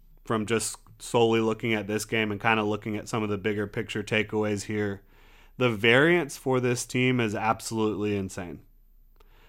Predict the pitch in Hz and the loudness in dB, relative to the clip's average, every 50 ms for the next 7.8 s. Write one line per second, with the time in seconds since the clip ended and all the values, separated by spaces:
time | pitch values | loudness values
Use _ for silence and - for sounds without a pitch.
0 | - - - 113 117 127 143 143 - - - - - - - - - 113 120 120 | -20 -8 0 4 6 6 6 4 2 -6 -12 -20 -20 -20 -20 -20 -12 -6 -4 -4
1 | 117 - - 139 135 117 110 - - - - - - - - 127 117 - - - | -4 0 4 4 6 6 4 2 -4 -12 -20 -20 -18 -8 -4 -2 -2 -2 -4 -8
2 | - - - - - - - - - - - - - - - - - _ _ - | -16 -20 -20 -20 -20 -20 -20 -20 -20 -20 -20 -20 -20 -20 -20 -20 -20 _ _ -20
3 | - _ _ _ - - - 104 - - 139 139 - 123 143 143 151 151 139 135 | -20 _ _ _ -18 -14 -14 -6 2 6 6 8 8 8 8 8 10 10 10 10
4 | 135 131 127 - - 123 131 131 139 135 131 147 123 117 110 98 113 117 123 123 | 8 6 6 4 4 2 4 4 4 4 4 4 4 4 4 2 2 2 4 2
5 | 123 117 113 - - 131 123 120 101 98 101 104 107 120 139 160 196 214 214 - | 2 0 -2 -4 -2 -2 -2 0 -2 -2 -2 0 0 2 0 0 -2 -4 -6 -8
6 | - _ - - 147 151 151 156 151 147 156 170 165 - - - 185 185 185 175 | -12 _ 2 4 6 6 6 6 4 4 2 2 0 -2 -4 -2 -2 -2 -2 -2
7 | - - - 127 117 - - - - - 117 - - - - | -4 -4 -4 -6 -6 -6 -10 -16 -12 -10 -10 -10 -10 -12 -16